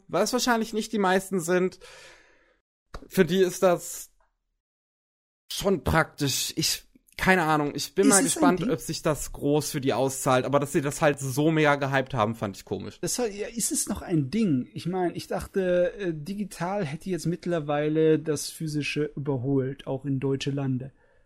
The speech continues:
Speaker 1: Ja,
Speaker 2: Hm.
Speaker 1: ich, m-, ich hab mir früher, als ich noch keine Kreditkarte, noch kein PayPal hatte, dann hab ich mir auch immer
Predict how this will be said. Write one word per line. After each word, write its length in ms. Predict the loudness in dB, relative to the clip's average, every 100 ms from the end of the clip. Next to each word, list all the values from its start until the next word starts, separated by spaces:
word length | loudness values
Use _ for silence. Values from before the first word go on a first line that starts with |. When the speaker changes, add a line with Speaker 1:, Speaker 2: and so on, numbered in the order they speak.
| _ _ _ 0
Speaker 1:
Ja, 220 | 6 8
Speaker 2:
Hm. 160 | 8
Speaker 1:
ich, 120 | 6 4
m-, 500 | 0 -6 -10 -12 -8
ich 220 | -4 -2
hab 260 | -2 -4 -4
mir 240 | 0 0
früher, 480 | 0 -2 2 4 6
als 240 | 4 0
ich 80 | -4
noch 160 | -4 0
keine 540 | 2 2 0 -4 -6
Kreditkarte, 560 | -6 -6 -2 0 2 0
noch 180 | 0
kein 160 | 0 0
PayPal 360 | 2 0 0 0
hatte, 200 | 0 0
dann 180 | 0
hab 120 | 0 -2
ich 160 | -2
mir 60 | 0
auch 200 | 0 0
immer 540 | 2 4 4 2 -2